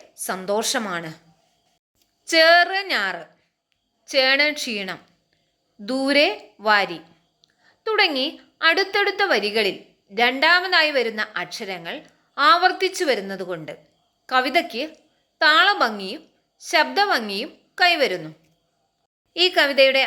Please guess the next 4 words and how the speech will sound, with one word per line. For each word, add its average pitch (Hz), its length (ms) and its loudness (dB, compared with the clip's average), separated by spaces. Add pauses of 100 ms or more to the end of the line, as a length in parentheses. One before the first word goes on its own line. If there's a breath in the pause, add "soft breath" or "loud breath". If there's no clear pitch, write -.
(140)
ആസ്വാദനക്കുറിപ്പ് 214 720 -6 (160)
എല്ലാവർക്കും 220 540 -2
മനസ്സിലായിട്ടുണ്ടാവുമെന്ന് 185 920 -6
പ്രതീക്ഷിക്കുന്നു. 190 800 -6